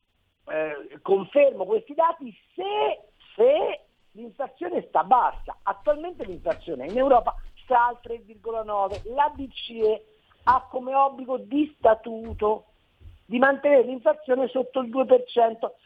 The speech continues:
Voi sapete come si fa a controllare l'inflazione nei manuali di politica monetaria? Riducendo il circolante, il che vuol dire che si smette di fare gli acquisti. Se si smette di fare gli acquisti di titoli, l'Italia col centocinquantanove per cento è in grado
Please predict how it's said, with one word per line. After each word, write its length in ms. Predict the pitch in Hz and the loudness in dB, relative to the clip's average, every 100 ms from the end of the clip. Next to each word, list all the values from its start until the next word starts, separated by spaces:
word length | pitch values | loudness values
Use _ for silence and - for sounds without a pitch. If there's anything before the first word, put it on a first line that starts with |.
| _ | _
Voi 180 | - 156 | -4 -2
sapete 400 | 131 120 175 254 | 0 0 0 0
come 200 | 349 359 | 0 0
si 100 | 320 | 0
fa 140 | 302 320 | 2 2
a 60 | |
controllare 540 | 320 320 302 294 302 311 | 0 -10 -4 2 2 0
l'inflazione 720 | 311 226 285 - 311 311 285 _ _ | -8 -4 -6 -6 -8 -6 -8 _ _
nei 140 | 226 | 0
manuali 540 | 262 277 285 285 285 269 | 2 2 4 4 2 -6
di 140 | 262 | -16
politica 380 | 214 262 269 262 | -12 -12 -10 -8
monetaria? 680 | 262 269 262 277 254 277 269 - - - | -8 -10 -2 2 2 0 -2 -2 -4 -12
Riducendo 580 | - 247 330 - 254 247 | -10 -10 -6 -2 -2 0
il 80 | 254 | -4
circolante, 800 | 247 247 - 240 220 214 208 214 - - | -6 -6 0 4 4 2 -6 -14 -14 -20
il 100 | - | -16
che 100 | - | -10
vuol 220 | 156 269 | -6 -6
dire 160 | 311 285 | -4 -4
che 100 | 269 | -4
si 100 | 226 | -2
smette 280 | 240 240 240 | 0 0 0
di 80 | 240 | 2
fare 240 | 233 233 | 4 4
gli 60 | 226 | 2
acquisti. 600 | 240 - 233 214 - 233 _ _ _ | -2 -4 -8 -8 -12 -18 _ _ _
Se 120 | - | -18
si 140 | 123 104 | -16 -4
smette 260 | 160 254 | -2 0
di 40 | 339 | 2
fare 160 | 320 | 2
gli 40 | 277 | 2
acquisti 340 | - 240 - | 0 -6 -10
di 140 | 240 220 | -10 -10
titoli, 420 | 220 202 214 220 - - | -6 0 0 0 -12 -20
l'Italia 560 | - 320 320 226 185 156 | -2 0 2 2 2 0
col 180 | 156 139 | -2 -6
centocinquantanove 1120 | 190 247 - - - - 302 294 285 294 285 | -4 -4 -6 -16 -18 -6 -6 -4 -2 -2 -2
per 160 | 269 - | -6 -6
cento 540 | 262 214 165 151 - _ - | 0 0 0 -10 -12 _ -2
è 140 | 151 | 0
in 200 | 196 202 | 2 0
grado 580 | 214 330 381 370 208 151 | 2 4 4 0 -4 -6